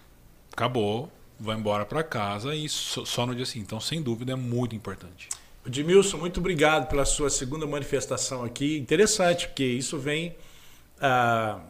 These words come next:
Speaker 2: de encontro com o que o pastor Tiago acaba de falar aqui. Ele diz assim:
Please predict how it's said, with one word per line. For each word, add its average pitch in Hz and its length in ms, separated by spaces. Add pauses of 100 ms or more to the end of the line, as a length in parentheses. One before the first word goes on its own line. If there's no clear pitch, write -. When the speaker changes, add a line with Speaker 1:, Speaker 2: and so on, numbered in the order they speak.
(220)
Speaker 2:
de 143 180
encontro 160 420
com 147 120
o 139 40
que - 80
o 156 60
pastor 147 340
Tiago 139 340
acaba 170 360
de 127 80
falar 107 360
aqui. 107 220
Ele 131 160
diz 135 220
assim: 120 440